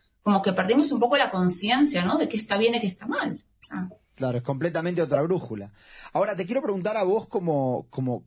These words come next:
Speaker 2: como terapeuta en este caso, ¿cómo se
Speaker 1: Ujú.
Speaker 2: trabajan estos casos con, con, con pacientes? Imagino que es una situación muy extraordinaria, ¿no?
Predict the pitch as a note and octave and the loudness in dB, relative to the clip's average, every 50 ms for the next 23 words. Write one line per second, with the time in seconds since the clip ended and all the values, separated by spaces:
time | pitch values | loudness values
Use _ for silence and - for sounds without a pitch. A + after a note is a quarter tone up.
0 | _ _ - B2 A#2+ A#2 G#2+ - - - - - - - B2 A#2+ A2+ G#2+ - G3+ | _ _ -10 -8 -6 -6 -8 -10 -14 -20 -20 -20 -10 -6 -4 -4 -4 -2 -2 -2
1 | A3+ G#3 F#3 C#3 A#2+ A2+ A2 - A2+ G#2 A#2 G#2+ G#2 - - F2+ - - - - | -2 -2 -2 -2 -4 -4 -4 -4 -4 -4 -4 -4 -4 -6 -10 -12 -14 -16 -20 -20
2 | - - - - _ - - B3 C4 B3+ A#3 B3 B3 - C#3 C#3 C#3 C3 - C#3 | -20 -20 -20 -20 _ -2 0 0 2 2 2 2 2 2 2 0 0 0 -2 -4
3 | A#2+ A#2+ A#2+ - A#2+ A#2+ - C#3 A#2+ - - A2 - - A#2+ A2+ A2 G#2 - A#2+ | -4 -4 -4 -4 -6 -4 -4 -4 -4 -4 -6 -6 -6 -6 -6 -6 -8 -8 -8 -8
4 | A#2 A2+ A2+ A2+ A2+ G#2+ - - A#2+ A2+ - A2+ - - F#3+ E3+ E3 C#3 - D3 | -6 -6 -6 -6 -8 -8 -8 -8 -6 -4 -4 -4 -4 -4 -2 -2 -2 0 -2 -2
5 | C3 G3+ A#3 A3 F3+ - F#3+ F#3 E3 - - - A#2 - - F3+ F#3 F3 D3+ C#3+ | -2 -2 -4 -4 -4 -4 -4 -4 -4 -4 -6 -6 -4 -2 -2 -2 -2 -2 -2 -2
6 | D3+ F3+ A3 A#3 F3+ C3 - - A#2 G#2 G#2 G#2 G2+ G2+ F#2+ F2+ F2+ F2 A2+ D3 | -2 -2 -2 -2 -2 -4 -4 -6 -6 -4 -4 -4 -6 -6 -8 -8 -8 -8 -6 -6
7 | G#3 B3+ | -8 -8